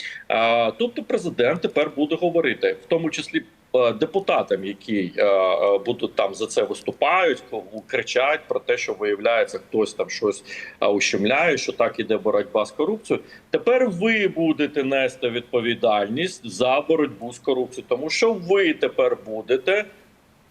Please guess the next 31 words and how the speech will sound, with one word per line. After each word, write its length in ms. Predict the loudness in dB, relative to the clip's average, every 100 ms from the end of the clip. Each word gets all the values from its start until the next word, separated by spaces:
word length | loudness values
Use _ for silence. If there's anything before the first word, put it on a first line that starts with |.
| _ -6
відповідати 760 | -2 0 0 0 0 -2 -2
за 120 | -2
те, 160 | -2 -4
що 160 | -4
там 220 | -4 -4 -2
буде 240 | -4 -2
відпо-, 340 | -2 -2 0
е, 520 | 2 4 4 4 4 0 -10 -6 0
е, 800 | 2 2 2 0 -4 -6 -4 -2
відбуватися. 540 | 0 2 2 0 -2
Я 120 | -4 -2
б 40 |
ще, 140 | -2
до 120 | 0 0
речі, 240 | 0 -2
вимагав 440 | -2 0 0 -2 -2
від 120 | -4
цих 160 | -4 -4
депутатів, 560 | -4 -2 0 -2 -4
чи 140 | -6 -2
готові 380 | 0 2 2 2
вони 160 | 0
скласти 440 | 0 0 0 0 0
мандат 440 | 0 0 -2 -2
через 300 | -6 -6 -4
рік, 200 | -4 -4
якщо 280 | -2 2 2
не 100 | 2
будуть 340 | 2 0 0
рухи 260 | -2 0 0
по 360 | 2 2 2